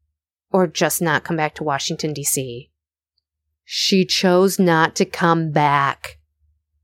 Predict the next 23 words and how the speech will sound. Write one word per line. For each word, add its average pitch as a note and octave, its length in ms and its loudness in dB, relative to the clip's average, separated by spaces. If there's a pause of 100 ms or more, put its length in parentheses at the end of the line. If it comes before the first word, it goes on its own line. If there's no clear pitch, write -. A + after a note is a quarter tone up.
(160)
Dude. G#1+ 1160 -6 (1900)
This G3+ 240 2
snubbing D#3 460 2
of E3 120 -2
Margaret E3 420 2
Eaton, D3 300 -6
believe E3+ 360 0
it B3+ 60 2
or C#4 120 2
not, D3+ 320 0
had E3+ 300 -4
significant G3+ 840 0
impact E3+ 460 -4
on E3 140 -6
Jackson's E3+ 420 -2
presidency, D#3+ 720 -4
and G#3+ 100 4
it A3+ 140 4
went A#3 200 2
on A3 220 2
for F#3 160 0
three G#3 400 -2
years. F#3 760 0